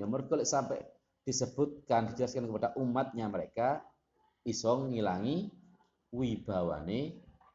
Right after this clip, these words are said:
pembesar atau ulama-ulama Yahudi dan Nasrani. Biasanya ono setoran, ono upetine, ono sowanane.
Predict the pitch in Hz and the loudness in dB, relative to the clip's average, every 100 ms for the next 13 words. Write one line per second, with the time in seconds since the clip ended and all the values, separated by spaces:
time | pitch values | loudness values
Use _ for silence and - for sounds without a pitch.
0 | _ - 107 92 101 127 110 104 - 98 | _ -4 -2 -2 0 4 4 4 0 0
1 | 92 - 92 82 113 - - 95 90 90 | 0 0 -2 0 0 -2 -2 0 2 2
2 | 101 117 156 - - _ _ - - - | 2 0 0 -6 -16 _ _ -20 -20 -10
3 | 95 95 92 87 87 - 123 143 135 131 | -8 -8 -4 -4 -2 2 4 4 0 -2
4 | - - 120 113 107 110 107 120 - 120 | -6 -4 0 0 0 -4 -6 -8 -6 -6
5 | 110 101 90 87 107 92 120 113 107 113 | -4 -6 -8 -8 -8 -6 -4 -2 -2 -4
6 | 104 92 | -6 -8